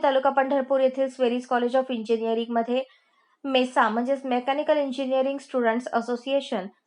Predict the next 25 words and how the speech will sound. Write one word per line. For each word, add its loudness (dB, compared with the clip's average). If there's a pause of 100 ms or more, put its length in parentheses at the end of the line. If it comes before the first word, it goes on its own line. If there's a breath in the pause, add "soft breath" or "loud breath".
(120)
The 4
Institution -2
of 0
Engineers -4
India, -4 (360 soft breath)
कोलकाता 2
स्टुडंट्स -2
चॅप्टर 0 (120)
आणि -2 (260 loud breath)
अमेरिकन 2
सोसायटी -2
of 0
Heating, -4
Refrigeration -2 (160)
and -2 (120)
Air 0
Conditioning -4 (560 soft breath)
चे 0
स्टुडंट्स -2 (120)
ब्रांच 0
यांच्या 0
संयुक्त -4
विद्यमाने -2
राष्ट्रीय 0
स्तरावरील 0